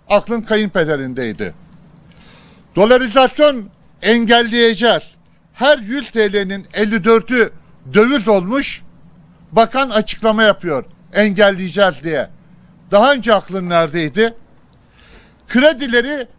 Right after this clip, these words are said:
amacı dışında kullananları inceleyeceğiz." diyor. Ya on sekiz yıldan beri bu ülkeyi yönetiyorsunuz. Sen Maliye, Hazine ve Maliye Bakanısın. Kredileri usulü dışında incelemeyi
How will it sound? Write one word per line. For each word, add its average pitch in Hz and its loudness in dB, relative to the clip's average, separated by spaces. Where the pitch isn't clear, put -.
amacı 240 0
dışında 214 0
kullananları 233 0
inceleyeceğiz." 214 0
diyor. 131 -10
Ya 214 -2
on 208 -2
sekiz 202 -6
yıldan 196 0
beri 196 -2
bu 247 2
ülkeyi 202 -2
yönetiyorsunuz. 170 -4
Sen 254 2
Maliye, 233 2
Hazine 208 -2
ve 226 -2
Maliye 208 2
Bakanısın. 185 -6
Kredileri 208 0
usulü 240 -2
dışında 208 -2
incelemeyi 202 2